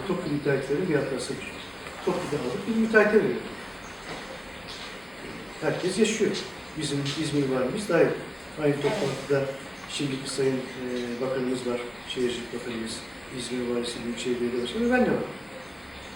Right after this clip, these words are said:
Speaker 1: E, o toki'nin başından neler geçtiğini hepimiz biliyoruz. E,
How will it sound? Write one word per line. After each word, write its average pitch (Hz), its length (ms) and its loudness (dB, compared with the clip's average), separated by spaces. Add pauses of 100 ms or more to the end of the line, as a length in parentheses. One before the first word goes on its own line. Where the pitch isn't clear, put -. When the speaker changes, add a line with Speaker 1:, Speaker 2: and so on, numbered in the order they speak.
(500)
Speaker 1:
E, - 20 0 (320)
o 202 80 4
toki'nin 170 360 4
başından 147 340 2
neler 156 300 4
geçtiğini - 400 0 (240)
hepimiz - 360 2
biliyoruz. 135 360 -2 (840)
E, 156 40 -4